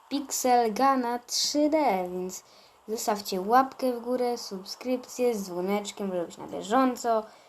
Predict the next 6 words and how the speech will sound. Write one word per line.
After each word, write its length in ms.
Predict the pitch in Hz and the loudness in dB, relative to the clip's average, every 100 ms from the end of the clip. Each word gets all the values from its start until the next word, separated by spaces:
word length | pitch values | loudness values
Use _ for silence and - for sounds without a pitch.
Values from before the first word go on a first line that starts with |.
| _ _ _ _ _ - | _ _ _ _ _ -14
Wbijajcie 580 | 220 226 285 262 240 208 | -8 2 6 6 4 -2
na 80 | 196 | -4
kanały, 500 | 175 170 170 175 175 | -4 -4 -4 -4 -6
szczególnie 760 | - 202 202 262 233 190 175 | -6 -4 2 2 2 0 -2
Adi 300 | - 254 254 | -2 0 -2
Pro. 440 | - 240 233 220 | -2 4 6 6